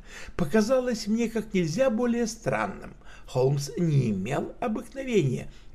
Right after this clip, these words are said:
праздно проводить время, и что-то в его бледном, изнуренном лице говорило о дошедшем до предела нервном напряжении. Он заметил недоумение в моем взгляде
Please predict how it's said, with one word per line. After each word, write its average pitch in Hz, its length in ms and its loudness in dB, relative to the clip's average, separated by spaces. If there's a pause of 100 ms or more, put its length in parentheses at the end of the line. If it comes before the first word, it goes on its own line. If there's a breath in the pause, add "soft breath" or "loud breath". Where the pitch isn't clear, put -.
праздно 127 500 0
проводить 127 540 -2
время, 113 440 -2 (280 loud breath)
и 156 80 4
что-то - 720 -2
в 104 240 -10
его 117 500 -6
бледном, 190 840 -2 (360 loud breath)
изнуренном 180 1080 2
лице 214 400 -6
говорило 220 560 0 (260 loud breath)
о 180 140 2
дошедшем 185 1080 -4
до 185 100 8
предела 165 840 -2 (240 loud breath)
нервном 196 800 0
напряжении. - 760 -8 (840 soft breath)
Он 240 320 -4
заметил 226 680 -4
недоумение 226 800 0
в 190 100 -4
моем 202 380 0
взгляде 117 680 -6